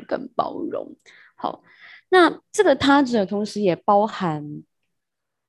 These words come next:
非生命，好比说建筑物的本体，或是你现在正在坐着的椅子，或是你从，从没有感受到它存在，它对你很重要，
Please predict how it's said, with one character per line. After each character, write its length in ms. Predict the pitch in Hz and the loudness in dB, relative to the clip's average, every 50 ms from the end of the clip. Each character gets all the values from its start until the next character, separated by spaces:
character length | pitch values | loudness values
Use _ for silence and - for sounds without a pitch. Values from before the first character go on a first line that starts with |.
| _ _ _ | _ _ _
非 160 | _ 220 202 208 | _ 2 2 2
生 220 | 208 - 196 190 | 2 -2 -4 -4
命， 320 | 214 220 202 185 - - - _ _ _ _ _ _ _ _ _ _ _ _ _ _ _ _ _ | -4 -6 -6 -6 -8 -12 -16 _ _ _ _ _ _ _ _ _ _ _ _ _ _ _ _ _
好 100 | 208 208 | -6 -6
比 180 | 214 220 196 | -4 -6 -6
说 320 | 185 180 - 196 185 180 185 | -8 -8 -4 -2 0 0 -2
建 280 | 180 240 233 202 185 | -2 -2 -4 -4 -4
筑 160 | 180 - 170 | -4 -6 -6
物 180 | 165 - 196 180 | -4 -4 -6 -6
的 100 | 170 170 | -6 -6
本 320 | 165 - 165 156 156 160 175 | -6 -6 -6 -6 -6 -8 -10
体， 360 | - - - - - - _ _ | -12 -12 -12 -12 -12 -14 _ _
或 120 | - 202 196 | -6 -4 -2
是 200 | 180 196 190 175 | 0 0 0 0
你 160 | - - - | -2 -4 -2
现 160 | 180 180 175 | -2 -2 0
在 340 | 175 180 170 165 165 160 92 | 2 2 0 0 0 -2 -6
正 240 | 185 - 185 175 165 | -6 -4 -4 -4 -2
在 400 | 170 170 165 160 165 170 180 - - | -2 -2 -2 -2 -4 -6 -10 -12 -6
坐 200 | - 208 180 170 | -4 -2 -2 -2
着 140 | 170 180 156 | -2 -4 -4
的 100 | 156 170 | -4 -4
椅 300 | 170 - 170 - - - | -4 -6 -8 -10 -10 -12
子， 340 | - - 151 - - - - _ _ _ _ _ _ _ _ _ _ _ _ _ _ _ _ | -14 -14 -12 -12 -14 -16 -20 _ _ _ _ _ _ _ _ _ _ _ _ _ _ _ _
或 100 | - 277 | -4 -2
是 140 | 294 320 311 | 0 0 0
你 120 | 262 208 | 0 -2
从， 440 | 185 185 - - - 202 185 190 196 - - | -4 -6 -10 -8 -4 -2 -2 -2 -2 -6 -4
从 200 | - 254 226 254 | -2 0 2 4
没 140 | 262 226 226 | 4 2 2
有 140 | 233 226 | 0 0
感 200 | 233 220 180 160 | 0 0 -2 -2
受 220 | 160 - 214 196 190 | -2 -4 -4 -4 -2
到 320 | 190 202 180 175 170 160 | 0 0 0 0 0 -2
它 220 | - 180 170 165 175 | -4 -4 -4 -4 -4
存 200 | - - 156 165 | -4 -6 -4 -2
在， 120 | 196 185 | -2 -2
它 180 | 208 202 202 214 | -2 -2 -2 -2
对 160 | - 302 247 | 2 2 4
你 100 | 214 208 | 4 4
很 220 | 233 208 165 165 | 4 2 0 0
重 220 | 170 240 214 185 180 | -2 -2 0 0 0
要， 320 | 190 180 - - - - | -2 -2 -2 -6 -10 -16